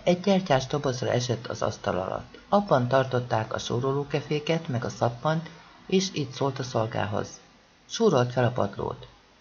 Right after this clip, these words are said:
Maga is megdöbbent tulajdon hangja hallatán, hiszen nem is tudta, hogy meg akar szólalni.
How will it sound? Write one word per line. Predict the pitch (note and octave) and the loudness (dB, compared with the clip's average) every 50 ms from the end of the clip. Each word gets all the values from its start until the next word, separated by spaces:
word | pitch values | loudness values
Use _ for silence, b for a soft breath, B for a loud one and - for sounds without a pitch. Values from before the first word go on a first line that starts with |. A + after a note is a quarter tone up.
| _ _ _ _ _ _ _ _ _ _ _ _ - | _ _ _ _ _ _ _ _ _ _ _ _ 0
Maga | B3+ B3 A#3+ C#3 | 0 2 2 2
is | A#2+ A#2+ - - | 0 0 0 -2
megdöbbent | C#3+ D3 D3 - B2+ B2 A#2+ A2+ G#2+ A2 - | -2 -2 -2 0 -2 -2 0 -2 -2 -2 0
tulajdon | - E3 D#3+ C#3 B2 B2 A#2+ A2 A2 | 2 2 2 2 2 0 -2 -2 -2
hangja | C3 C3+ C3+ B2+ A2+ G#2+ | -2 -2 -2 0 -2 0
hallatán, | G#2+ B2 A#2+ C3 C3 B2+ - C#3+ C#3 D3 D3+ D3 | 0 0 0 0 0 -2 -2 -2 -2 -2 -2 -4
hiszen | D#3 - - F3 E3 E3 | -6 -6 -2 -2 0 2
nem | E3 D3 A2+ | 0 0 0
is | G2+ - - | -2 -4 -6
tudta, | - C#3 - - - D3 | -8 -8 -6 -4 -4 -2
hogy | C#3 D3+ C#3 B2+ | -2 -2 -2 0
meg | B2 A2+ G#2 | 0 0 0
akar | G#2 G#2 - - B2 A#2+ | -2 -4 -2 -2 -2 -2
szólalni. | B2 - - - - G2 F#2 - F#2 - - - | -2 -4 -6 -4 -4 -4 -4 -4 -4 -6 -6 -8